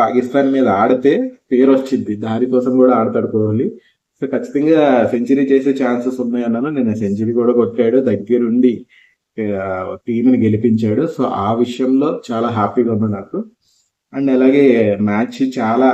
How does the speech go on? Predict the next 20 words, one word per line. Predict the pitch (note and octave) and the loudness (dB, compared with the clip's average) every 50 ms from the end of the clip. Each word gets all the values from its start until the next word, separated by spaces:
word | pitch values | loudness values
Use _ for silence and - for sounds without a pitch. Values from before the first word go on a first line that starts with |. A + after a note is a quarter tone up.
| B2+ C3 - - | 0 -2 -2 -2
చెప్పాను | C3+ C3 - D3+ C#3+ C3+ B2 | -2 -2 0 0 0 2 2
already, | A#2+ A#2+ B2 B2+ A2 G2+ F#2+ - - - G2 | 2 4 4 4 4 2 0 0 -4 -8 -6
మీరు | G#2 G#2+ A2 A2 A2+ | -4 -4 -2 -2 -2
అనుకున్నట్టు | A#2 A2+ - B2+ B2+ C3 B2+ B2+ C3 B2 | -2 -2 0 2 4 4 4 4 4 4
ఏమీ | B2 B2 C3 B2+ B2+ B2 A#2+ A2+ G2+ A2+ | 6 6 6 6 6 4 2 0 0 2
టెన్షన్ | A2 A2+ G#2+ B2+ B2 B2 B2 | 0 0 2 2 2 2 4
టెన్షన్ | B2 A#2+ - - B2 A#2 | 2 2 0 -2 -2 -2
ఉండదు, | A#2 A#2+ A#2 C3 C#3 C3 A2 | -2 0 0 2 2 2 2
వార్ | G2 G2 G#2+ A#2 B2+ C3 A#2+ A2 | 2 2 2 4 4 2 2 2
వన్ | A2 A2+ A2 A2 | 2 2 0 2
సైడ్ | C3+ C3 B2+ B2+ B2 A#2 | 2 4 4 4 4 2
ఉంటది, | A2+ A#2 A2+ A#2 C3+ D#3 B2+ A2+ | 0 -2 -2 0 -2 -2 -2 -2
ఖచ్చితంగా | G2+ G2 - - A#2 A2+ A2+ A2+ A#2 C3 D#3 E3+ F3 - _ _ _ _ _ _ _ | -4 -4 -4 -6 -4 -4 -4 -2 -2 -4 -4 -6 -8 -12 _ _ _ _ _ _ _
చిత్తు | - B2 B2 - B2+ | -8 -8 -6 -2 0
చిత్తుగా | C3 C3 C3 C3 C3 C3 C3 | 2 4 4 4 4 4 2
కొట్టి | A2+ - C3 B2+ | 2 2 2 2
పాడేస్తారని | A#2+ A#2 B2 A#2+ A#2+ - B2 B2 A#2 A#2 G#2+ | 2 2 2 0 0 0 0 0 0 0 -2
చెప్పాను. | - - A2+ A2+ B2 C3 C3 | -2 -2 0 2 2 4 4
నేను | B2 A2+ G#2+ G#2 G#2 A2 | 2 2 2 2 2 2
వీడియో | G#2+ A#2 A#2 | 2 2 0